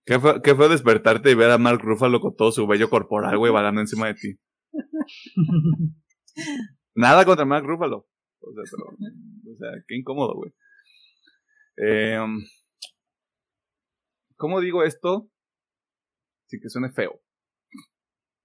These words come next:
Speaker 1: Porque no es algo feo. Simplemente no decir algo que sea como muy,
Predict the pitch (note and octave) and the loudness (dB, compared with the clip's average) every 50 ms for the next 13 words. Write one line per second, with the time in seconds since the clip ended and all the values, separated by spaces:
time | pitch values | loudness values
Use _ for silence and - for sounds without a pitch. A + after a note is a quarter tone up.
0 | _ _ - C3 - B2 A#2+ C#3 D3 D#3+ D3+ D3 B2+ - G#2+ - F3 _ _ _ | _ _ -14 -8 -6 -4 -4 -4 -4 -2 -4 -4 -4 -4 -10 -10 -12 _ _ _
1 | _ _ _ _ _ _ _ _ A#2 G#2+ A#2+ A2+ A#2 A2+ G#2+ A#2+ A2+ G#2 - _ | _ _ _ _ _ _ _ _ -14 -12 -10 -10 -10 -8 -6 -6 -6 -6 -6 _
2 | _ _ - - - _ _ _ _ _ _ _ _ _ _ _ _ _ - - | _ _ -20 -20 -20 _ _ _ _ _ _ _ _ _ _ _ _ _ -20 -20
3 | - D#2 G#2 A2 A2 A2+ A2 A#2 A2+ - B2 A2 A2 A2 A#2 A2 - G#2+ G#2 - | -14 -12 -10 -6 -6 -6 -6 -8 -6 -6 -6 -4 -4 -6 -6 -8 -10 -14 -10 -10
4 | F#2+ G#2+ - - G2+ G#2 F#2+ G2 G#2 - C2+ D#2+ - - - - | -10 -10 -10 -10 -10 -10 -8 -10 -10 -10 -10 -10 -12 -12 -16 -18